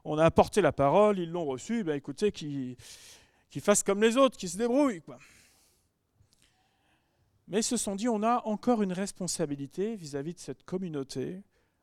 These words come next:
afin qu'elle s'affermisse et afin que ce qui a été gagné ne soit pas perdu. Le constat que l'on fait les uns comme les autres, et là je ne parle même pas du premier siècle, je parle de nous, là aujourd'hui, vingt et unième siècle, ou ceux qui ont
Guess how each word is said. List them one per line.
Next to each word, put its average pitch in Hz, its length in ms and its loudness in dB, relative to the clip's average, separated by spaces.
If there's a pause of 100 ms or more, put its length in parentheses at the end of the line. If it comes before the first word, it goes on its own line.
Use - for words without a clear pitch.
afin 202 280 -4
qu'elle 156 200 -6
s'affermisse 143 880 -6 (440)
et 170 80 -2
afin 254 200 -2
que 208 140 -2
ce - 160 -4
qui - 300 -6
a 254 40 2
été 220 240 -2
gagné 165 580 -2 (220)
ne 185 120 -4
soit - 300 -2
pas 170 140 2
perdu. - 520 -6 (840)
Le 196 500 8 (220)
constat 226 360 4
que 262 120 0
l'on 175 160 2
fait 254 240 0
les 180 220 0
uns 208 100 -2
comme 160 180 -6
les 143 180 -6
autres, 240 400 -2
et 143 120 -8
là 180 240 -2
je 135 80 -8
ne 131 40 -10
parle 139 220 -4
même 147 180 -6
pas 196 140 0
du 143 140 -6
premier 160 260 -4
siècle, 262 380 -4
je 131 80 -14
parle 165 300 -2 (100)
de 147 120 0
nous, 202 260 0
là 147 140 -2
aujourd'hui, 143 440 -4
vingt 151 240 -2
et - 20 0
unième 147 280 0
siècle, 226 400 -4
ou 151 40 -8
ceux 180 220 -6
qui - 180 -12
ont 147 140 -6